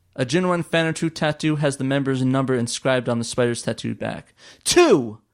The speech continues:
Phantom Troops have murdered so many people they don't bother counting. And three, do not ever mention the Phantom Troop again, or he,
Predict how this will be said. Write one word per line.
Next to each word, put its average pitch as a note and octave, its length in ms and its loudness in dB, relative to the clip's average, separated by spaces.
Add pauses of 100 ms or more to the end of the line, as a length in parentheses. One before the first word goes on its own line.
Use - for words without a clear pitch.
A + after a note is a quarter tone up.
(680)
Phantom G3+ 280 2
Troops - 320 -6
have D3 160 2
murdered D3+ 320 0
so - 340 0
many A3 180 0
people E3 300 -4
they D3 120 2
don't C#3+ 160 -4
bother C3 240 0
counting. A#2 480 -4 (120)
And C3+ 240 0
three, G#3 580 2 (880)
do F#3+ 120 4
not A3 240 2 (200)
ever F#3 240 4
mention B2+ 720 0
the C3 80 -2
Phantom C#3+ 420 2
Troop C3 260 0
again, A2+ 540 0 (380)
or B2 160 4
he, - 240 -8